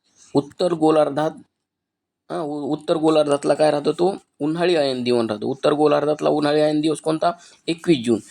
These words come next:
आणि दक्षिण गोलार्धावर ज्यावेळेस सूर्यकिरणं इथं मकरवृत्तावर ज्यावेळेस पडतात त्यावेळेस काय? बावीस डिसेंबर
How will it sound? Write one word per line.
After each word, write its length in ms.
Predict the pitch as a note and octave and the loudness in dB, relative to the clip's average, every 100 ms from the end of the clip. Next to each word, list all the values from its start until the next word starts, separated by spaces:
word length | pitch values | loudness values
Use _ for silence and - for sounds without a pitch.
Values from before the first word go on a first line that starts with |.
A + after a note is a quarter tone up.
| - - _ - | -20 -20 _ -10
आणि 280 | C#3+ E3+ - | -6 -6 -8
दक्षिण 520 | A2 C#3 C#3 - F#3 | -4 -4 -2 -2 0
गोलार्धावर 640 | E3+ E3+ D#3+ D3+ D#3+ E3+ F3 C3+ | 2 2 0 0 0 0 -2 0
ज्यावेळेस 260 | D3 D#3 | 2 2
सूर्यकिरणं 580 | D3+ D#3 D#3 - D#3 D3 A2 _ _ _ C#3 | -2 -2 -2 -2 0 0 0 _ _ _ -8
इथं 140 | C3+ | -2
मकरवृत्तावर 720 | C#3 C#3+ D#3 D#3 D3+ D#3 C#3+ - _ _ - | -2 -2 -2 -4 -4 -2 -2 -6 _ _ -4
ज्यावेळेस 260 | C3 D3 C#3 | 0 2 0
पडतात 320 | D3 C#3+ G#3+ - | -2 -2 -4 0
त्यावेळेस 280 | C#3 D3 - | 2 2 0
काय? 220 | D#3+ A#3 - _ _ _ _ | -2 -2 -8 _ _ _ _
बावीस 420 | A#2+ C3 C#3+ D#3+ D3+ | -4 0 0 -2 -4
डिसेंबर 500 | D3 C#3+ C#3+ D#3 | -4 -2 2 0